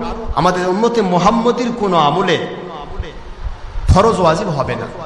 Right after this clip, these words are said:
অন্য নবী রসুল, ওলি আউলিয়া, হাজরা আলাইহিস সালাম দৌড়াদৌড়ি করেছেন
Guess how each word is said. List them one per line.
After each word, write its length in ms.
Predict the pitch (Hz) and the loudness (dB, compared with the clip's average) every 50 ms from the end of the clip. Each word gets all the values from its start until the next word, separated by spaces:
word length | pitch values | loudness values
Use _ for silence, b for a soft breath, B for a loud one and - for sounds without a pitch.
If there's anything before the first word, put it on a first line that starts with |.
| 160 - - - - - - - - - - - - - - - - - - - - - - - - - - | -12 -12 -14 -14 -14 -14 -12 -12 -10 -12 -12 -12 -14 -14 -10 -6 -4 -4 -4 -4 -6 -8 -6 -2 -2 2 2
অন্য 200 | 156 180 202 226 | 4 4 6 6
নবী 220 | 240 240 233 247 | 6 6 4 4
রসুল, 460 | 240 233 240 - 254 254 254 - 190 - - - - - - - - - - | 4 2 2 2 0 0 0 -2 -4 -8 -10 -12 -12 -12 -14 -14 -14 -6 -2
ওলি 200 | - 147 165 185 | 2 4 4 6
আউলিয়া, 480 | 190 190 202 208 202 220 220 220 220 - - | 6 6 4 4 2 0 0 0 -2 -2 0
হাজরা 260 | 139 175 185 208 196 190 | 0 0 2 4 4 4
আলাইহিস 260 | 185 190 185 185 - | 6 4 4 2 2
সালাম 260 | - 190 185 185 185 | 0 0 0 0 0
দৌড়াদৌড়ি 340 | 185 190 185 180 180 185 180 | 0 0 0 0 0 0 0
করেছেন 460 | 180 180 175 175 175 - 180 170 165 | 0 2 2 0 0 0 0 0 -2